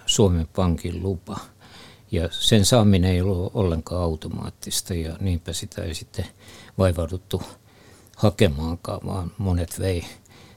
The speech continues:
vei, vei ne rahat mukanaan matkalaukussa. Et asunnot oli, oli todellakin aika halpoja vielä silloin, kun mä tein tutkimusta, vaikka hinnat oli kyllä lähteneet silloin jo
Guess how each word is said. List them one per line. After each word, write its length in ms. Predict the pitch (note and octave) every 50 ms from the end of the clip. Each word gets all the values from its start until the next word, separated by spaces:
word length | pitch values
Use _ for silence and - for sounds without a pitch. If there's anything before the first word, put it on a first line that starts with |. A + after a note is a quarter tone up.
| _ - -
vei, 220 | F2+ F2+ F#2 E2 E2 - - _ -
vei 140 | C3 G#2 F#2
ne 140 | E2+ F2 E2+
rahat 300 | E2+ G2 E2 D#2+ E2+ - -
mukanaan 500 | F2+ F2 E2+ - F2+ F2 D#2+ D2+ E2 E2+
matkalaukussa. 880 | F2 F2 F2 - - - - C3 - - - - - - A3 - - - - - - _ _ - - - - - - - - - - - _ _ _ _ _ _ _ _ _ _ _ _
Et 280 | - - G2 F2+ - - - - C3 C3
asunnot 440 | - D#3+ C3 - - C3+ A#2 G2+ -
oli, 260 | C3+ B2+ A#2+ A#2+ G#2+ -
oli 180 | - C#3 A2+ A2+
todellakin 560 | G#2+ - C3 B2 A#2+ A2+ G2+ F#2 - G#2+ G#2
aika 240 | G#2 G2+ - - F#2+
halpoja 640 | D#2 A#2+ C#3+ C#3 A2+ - - G2 F2+ F2 E2+ E2+ F2
vielä 260 | F#2+ G2 F#2 F#2 E2+
silloin, 360 | - - A#2+ G#2 G2 F2+ -
kun 120 | - E2+
mä 140 | F2+ F#2 G2+
tein 280 | G#2 - - F#2+ F#2 F#2
tutkimusta, 760 | - G#2 G#2+ - - - F#2 E2+ F2 E2 D#2+ - - F#2+ F2 - _ - -
vaikka 340 | F#2+ F2 F#2 F#2 - A2+ A2 -
hinnat 360 | B2 A2+ A2 G#2 F#2+ F2 -
oli 160 | A2 G2+ F#2+
kyllä 320 | F2+ - A2+ G2 F#2+ F#2+ F#2+
lähteneet 720 | F#2+ F#2 F#2 - - F2 D#2+ E2+ F2 E2 - - - - _ _ _ -
silloin 500 | - - - A#2+ G#2+ F#2 F2+ F2 F#2 F2+
jo 240 | E2+ F2+ F#2 D#2+ -